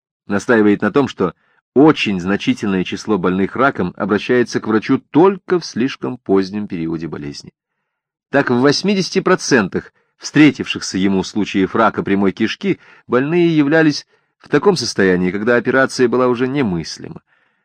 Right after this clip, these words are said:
Поэтому Боас советует при помощи популярных статей обратить всеобщее внимание на первые признаки раковых заболеваний. Он думает, что благодаря такой мере во многих случаях рак можно будет оперировать вовремя для обеспечения выздоравливания.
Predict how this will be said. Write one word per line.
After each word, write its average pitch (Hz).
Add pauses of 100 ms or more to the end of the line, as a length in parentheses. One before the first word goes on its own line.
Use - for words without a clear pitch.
(140)
Поэтому 110
Боас 113
советует 107
при 107
помощи 117
популярных 110
статей 107
обратить 98
всеобщее 104
внимание 101 (200)
на 113
первые 120
признаки 95
раковых 80
заболеваний. 73 (300)
Он 175
думает, 120
что 98
благодаря 101
такой -
мере 101 (520)
во 98
многих 190
случаях 170
рак 160
можно 135
будет 117
оперировать 98 (260)
вовремя 101
для 85
обеспечения 87
выздоравливания. 85